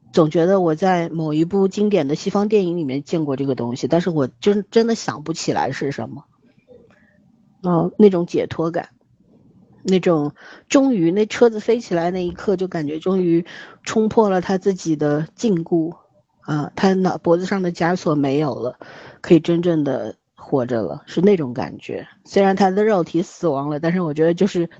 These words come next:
他真正的活着了那种感觉。对，然后，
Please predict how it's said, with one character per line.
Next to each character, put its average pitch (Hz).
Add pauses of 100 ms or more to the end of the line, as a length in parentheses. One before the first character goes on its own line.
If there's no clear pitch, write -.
他 196
真 190
正 226
的 196
活 143
着 180
了 165
那 151
种 139
感 127
觉。 127 (1040)
对， - (260)
然 160
后， 185